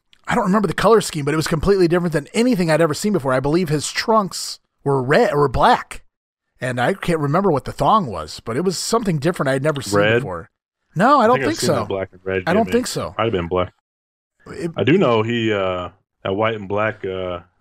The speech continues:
Speaker 1: Everybody listening to us talk about
Speaker 2: Hasbro.
Speaker 1: sumo has, uh, sumo, uh, thongs here. <laughs>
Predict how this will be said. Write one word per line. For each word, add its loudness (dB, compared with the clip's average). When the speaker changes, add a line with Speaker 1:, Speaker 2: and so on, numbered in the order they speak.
Speaker 1:
Everybody 2
listening -2
to 0
us 2
talk 2
about 2
Speaker 2:
Hasbro. 0
Speaker 1:
sumo 2
has, 0
uh, -2
sumo, 0
uh, -2
thongs -2
here. -4
<laughs> -6